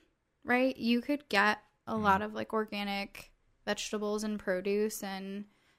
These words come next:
Speaker 1: um, if you did it right, you could, you know, freeze the beans or green beans or whatever you're
Speaker 2: Mm.
Speaker 1: growing, um, so that you would, you would have it kind of, like, year round. I think that's a huge way, 'cause, like, buying seeds, it's like a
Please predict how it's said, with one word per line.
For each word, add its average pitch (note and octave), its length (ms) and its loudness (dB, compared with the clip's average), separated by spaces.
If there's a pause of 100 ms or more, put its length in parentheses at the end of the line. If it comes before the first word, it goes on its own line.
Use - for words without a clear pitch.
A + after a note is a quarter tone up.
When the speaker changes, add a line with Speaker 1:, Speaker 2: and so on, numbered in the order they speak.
(120)
Speaker 1:
um, G3+ 280 2
if A3+ 140 -6
you A#3 60 2
did G#3+ 200 2
it - 120 -2
right, G#3 420 0 (120)
you A3 140 -6
could, F#3+ 240 -6 (380)
you A3+ 140 -6
know, F#3 180 -6 (100)
freeze G3+ 340 0
the G#3 80 -4
beans F#3+ 440 -4
or F3 320 -2
green G#3 200 -2
beans F#3+ 360 -6
or G3 160 -4
whatever G#3 380 0
you're F#3 360 0 (1040)
Speaker 2:
Mm. F#2 240 -10
Speaker 1:
growing, G#3+ 560 6 (520)
um, G#3 340 8
so A3+ 140 0
that G#3+ 80 4
you A3+ 160 2
would, G3+ 200 2 (240)
you A#3+ 180 -4
would A#3+ 100 -6
have F3+ 200 4
it D3 140 -2
kind F3 160 -6
of, D#3+ 100 -6
like, F3+ 180 -6
year D3+ 160 -4
round. D#3 300 0
I A2+ 60 -2
think - 260 -8
that's - 240 -4
a G#3+ 40 -6
huge - 480 -6
way, - 140 -8
'cause, - 180 -4
like, G#3+ 160 4
buying A#3+ 280 8
seeds, D#3 460 -4
it's - 100 -12
like - 120 -6
a D#2+ 120 -8